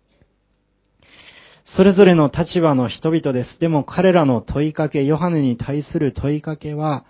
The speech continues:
皆等しいものなんです。それは、「私たちはどうすればよいのでしょう」という言葉です。十節で群衆はヨハネに尋ねます。「それでは、私たちはどうすればよいのでしょ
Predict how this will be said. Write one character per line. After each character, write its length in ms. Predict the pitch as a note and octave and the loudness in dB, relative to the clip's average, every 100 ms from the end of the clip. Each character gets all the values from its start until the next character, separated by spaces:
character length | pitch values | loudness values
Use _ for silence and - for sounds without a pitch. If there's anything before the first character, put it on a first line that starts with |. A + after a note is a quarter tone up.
| _ _ _ _ | _ _ _ _
皆 280 | B2+ C#3 D3+ | -6 -4 -4
等 280 | - - D3+ | -6 -10 -10
し 320 | - - E3 | -10 -8 -6
い 40 | D3+ | -4
も 140 | B2+ | -6
の 100 | A#2 | -6
な 100 | A2 | -8
ん 60 | G#2 | -12
で 140 | G#2+ | -16
す。 240 | - - _ _ _ _ _ _ _ _ _ _ - | -18 -20 _ _ _ _ _ _ _ _ _ _ -14
そ 80 | A#2+ | -10
れ 120 | A2 | -10
は、 320 | G#2+ B2+ B2+ _ _ _ _ _ _ _ - | -8 -10 -10 _ _ _ _ _ _ _ -4
「私 380 | C3 D3+ D3 D#3+ | 0 2 2 2
た 100 | D3 | 2
ち 160 | - | 2
は 140 | C#3 B2 | 0 0
ど 300 | C#3 F#3 G3 | 0 2 2
う 40 | |
す 160 | - F#3 | 2 2
れ 100 | E3 | 4
ば 140 | D#3+ | 6
よ 180 | D#3 F3 | 6 4
い 60 | |
の 140 | F3 D3 | 4 2
で 120 | C#3 | 0
し 140 | - | -2
ょ 160 | D#3 D#3 | -2 -2
う」 60 | D3 | -2
と 100 | C#3 | -8
い 60 | |
う 60 | C3 | -8
言 220 | C#3 D3 | -10 -6
葉 100 | C#3+ | -6
で 120 | C3+ | -6
す。 260 | C3 - _ _ _ _ _ | -10 -20 _ _ _ _ _
十 200 | C3+ D3+ | -4 -2
節 380 | E3 - D3 - | -2 -2 -2 -2
で 140 | C#3 D3+ | -4 -2
群 220 | D#3 D#3 | 0 0
衆 180 | - E3 | 2 4
は 140 | D#3 | 4
ヨ 140 | D#3 E3+ | 4 2
ハ 100 | F3+ | 0
ネ 140 | D3 | 0
に 160 | B2+ A2+ | -2 -4
尋 260 | - C#3 | -8 -6
ね 100 | E3 | -4
ま 140 | E3 E3 | -2 -4
す。 80 | - - - | -8 -6 2
「そ 80 | |
れ 100 | G3 | 4
で 140 | G3+ G#3 | 8 8
は、 240 | D3+ A2 _ - _ _ - | 6 2 _ -20 _ _ -4
私 320 | D#3 G3 F#3+ | 0 2 2
た 100 | G3+ | 2
ち 100 | F#3+ | 2
は 120 | E3 | 0
ど 220 | B2+ G3 A3+ | 4 4 4
う 40 | |
す 140 | - | 2
れ 80 | F#3+ | 2
ば 120 | D#3 | 4
よ 140 | D3+ D#3+ | 2 0
い 60 | |
の 100 | D3 | 0
で 120 | B2+ A#2+ | -2 -4
し 80 | A#2 | -8
ょ 200 | G#2 | -10